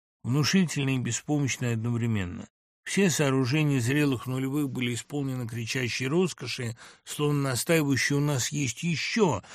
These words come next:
но при этом вызывающе нефункциональны, даром что прагматизм провозглашался знаменем эпохи.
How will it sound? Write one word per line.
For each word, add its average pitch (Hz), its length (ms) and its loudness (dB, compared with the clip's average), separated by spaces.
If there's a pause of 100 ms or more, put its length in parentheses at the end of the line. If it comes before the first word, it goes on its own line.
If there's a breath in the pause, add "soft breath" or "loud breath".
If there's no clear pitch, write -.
(220 loud breath)
но 139 160 2
при 165 200 6
этом 160 260 4
вызывающе 135 560 0
нефункциональны, 139 960 2
даром 123 260 -2
что 123 180 -2
прагматизм 117 760 0
провозглашался 113 840 -2
знаменем 120 560 -2
эпохи. - 420 -12